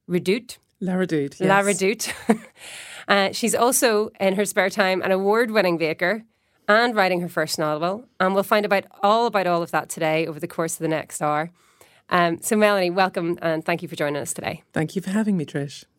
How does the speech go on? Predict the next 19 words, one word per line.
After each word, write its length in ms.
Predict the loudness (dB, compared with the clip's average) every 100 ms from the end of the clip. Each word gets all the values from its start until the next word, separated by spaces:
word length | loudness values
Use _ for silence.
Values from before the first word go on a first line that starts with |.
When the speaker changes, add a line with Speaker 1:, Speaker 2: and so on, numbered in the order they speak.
| _ _ -20 _ _ _
Speaker 1:
So 120 | -4 0
tell 200 | 2 2
us 100 | 0
a 20 |
bit 140 | 0
about 260 | 2 0 0
you, 180 | 0 0
Melanie. 480 | 0 0 0 -2 -4
You've 200 | -4 -4
had 260 | 0 2 4
a, 160 | 2
a 60 | 0
bit 180 | 0 0
of 120 | 2
a, 180 | 0 0
a, 340 | -4 -2 -2
a 40 | -2
geographical 720 | 0 0 2 2 0 -2 -2
journey. 500 | 2 2 2 0 -4